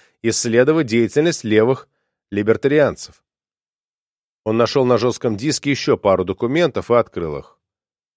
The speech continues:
Кровь стучала в висках. Пожалуй, только они и оставались. Первый он сохранил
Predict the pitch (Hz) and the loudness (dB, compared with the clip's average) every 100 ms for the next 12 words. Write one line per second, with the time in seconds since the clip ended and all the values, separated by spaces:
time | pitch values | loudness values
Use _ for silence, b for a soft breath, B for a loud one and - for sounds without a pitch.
0 | _ _ _ _ _ 92 120 - 113 - | _ _ _ _ _ -2 -2 0 -2 0
1 | 104 95 95 - 95 76 - _ _ _ | 0 -2 -4 -6 -6 -6 -12 _ _ _
2 | _ _ _ _ _ _ _ _ _ _ | _ _ _ _ _ _ _ _ _ _
3 | _ _ _ _ - 92 135 151 156 139 | _ _ _ _ -6 -2 2 2 2 0
4 | _ - 120 - 123 120 120 113 - 120 | _ -4 -4 -2 0 0 0 0 0 -2
5 | 104 80 73 - _ _ _ _ _ _ | 0 -2 -8 -16 _ _ _ _ _ _
6 | _ _ _ - 165 180 165 147 139 - | _ _ _ 0 2 4 4 2 0 2
7 | 151 156 156 147 | 2 2 0 -2